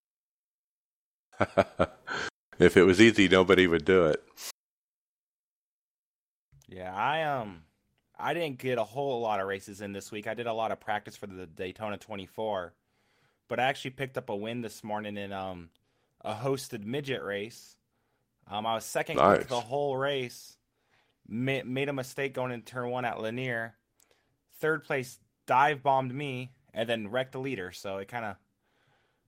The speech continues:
Speaker 2: got lucky on that one, brought that one home, and, um,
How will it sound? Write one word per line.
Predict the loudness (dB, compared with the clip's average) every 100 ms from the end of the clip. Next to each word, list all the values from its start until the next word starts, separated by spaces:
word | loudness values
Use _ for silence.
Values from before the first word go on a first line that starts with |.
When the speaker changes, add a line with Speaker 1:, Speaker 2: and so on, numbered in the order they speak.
| _ -2
Speaker 2:
got | 0
lucky | 2 0 0
on | -4 -2
that | -2 -2
one, | -4 -4
brought | -2 -2
that | -2 -2
one | -6
home, | -8 -8 -8 -8
and, | -10 -10
um, | -10 -10 -12 -16